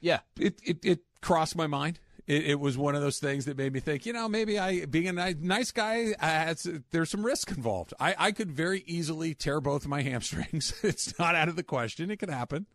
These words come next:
Speaker 1: If you, I just need one thing from you. If I'm, if I got my back facing the stairs going up, okay?
Speaker 2: Uh-huh.
Speaker 1: First off,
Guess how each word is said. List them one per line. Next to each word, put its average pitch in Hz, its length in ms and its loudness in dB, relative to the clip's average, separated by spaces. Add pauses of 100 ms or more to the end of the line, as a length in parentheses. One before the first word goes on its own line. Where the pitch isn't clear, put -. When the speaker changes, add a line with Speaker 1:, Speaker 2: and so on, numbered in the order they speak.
Speaker 1:
If 117 340 -4
you, 135 560 -4
I 113 100 -4
just 113 220 -8
need 117 160 -6
one 113 220 -4
thing 117 160 -6
from 98 200 -12
you. 95 100 -10 (340)
If 117 220 -8
I'm, 123 500 -2 (840)
if - 100 -10
I 123 120 2
got 131 200 0
my 120 160 2
back 117 560 -4 (140)
facing 117 540 -6
the 104 80 -8
stairs 107 440 -6
going 104 280 -6
up, 95 240 -10
okay? 110 140 0
Speaker 2:
Uh-huh. 110 140 0 (500)
Speaker 1:
First 143 300 0
off, 113 280 0